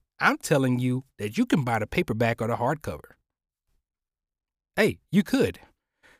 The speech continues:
Personally, I'm gonna get the paperback or the hardcover. I don't know which one yet.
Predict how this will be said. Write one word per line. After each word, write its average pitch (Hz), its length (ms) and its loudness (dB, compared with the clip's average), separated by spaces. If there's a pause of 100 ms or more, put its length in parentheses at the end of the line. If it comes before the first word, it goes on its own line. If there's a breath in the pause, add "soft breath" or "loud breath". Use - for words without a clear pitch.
(880 soft breath)
Personally, 180 640 4 (560)
I'm 175 160 2
gonna 165 160 2
get 131 180 0
the - 80 -8
paperback 120 480 0
or 101 60 -2
the 101 80 -2
hardcover. 117 500 0
I 131 60 2
don't 120 100 2
know 120 80 0
which 110 200 -4
one 123 180 2
yet. 123 180 0